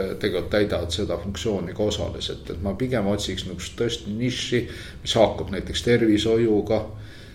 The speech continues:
või haakub minu poolest isegi, paneb kokku selle tarkvara ja teatud nagu riistvara,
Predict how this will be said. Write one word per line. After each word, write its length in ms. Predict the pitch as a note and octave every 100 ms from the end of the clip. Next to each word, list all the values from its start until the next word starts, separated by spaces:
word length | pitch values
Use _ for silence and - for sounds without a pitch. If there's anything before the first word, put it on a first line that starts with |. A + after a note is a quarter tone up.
| -
või 140 | G2 G2+
haakub 400 | A2 G#2+ G#2 F2
minu 220 | A2+ G2+
poolest 400 | - F#2 F2+ -
isegi, 380 | G2+ G2 F#2 G2
paneb 340 | G#2 G2 F2 -
kokku 320 | G#2+ - -
selle 300 | G2 F#2 F#2 G1+ G1+ G1+ G1+ G1+ G1+ G1+ G1+ - -
tarkvara 640 | A2 G#2 - G2 F#2 F2
ja 200 | F2+ F#2 F2+
teatud 420 | F2+ G2+ E2 F2+ F2
nagu 280 | F2+ F#2 G2
riistvara, 580 | A#2 A2+ - A2+ A2